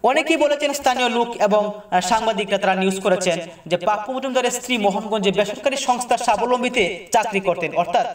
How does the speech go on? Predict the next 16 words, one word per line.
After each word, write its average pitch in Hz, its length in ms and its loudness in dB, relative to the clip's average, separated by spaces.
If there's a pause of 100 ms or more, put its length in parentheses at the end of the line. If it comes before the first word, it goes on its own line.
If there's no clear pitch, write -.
(300)
তার 226 200 4
স্ত্রীকে 302 460 0
মোহনগঞ্জ 254 580 0
থেকে, 226 500 -2 (160)
আহ, 180 300 2 (120)
আনার 220 340 2 (240)
মুহূর্তে 208 540 0
আনতে 247 300 -2
তিনি 254 220 -2
যাচ্ছিলেন, 208 520 0 (520)
সেজন্য 277 340 0
তার 277 260 2
শিশুকে 254 680 -2 (140)
একটি 202 200 0
দোকানে 240 380 0
বসিয়ে 202 600 0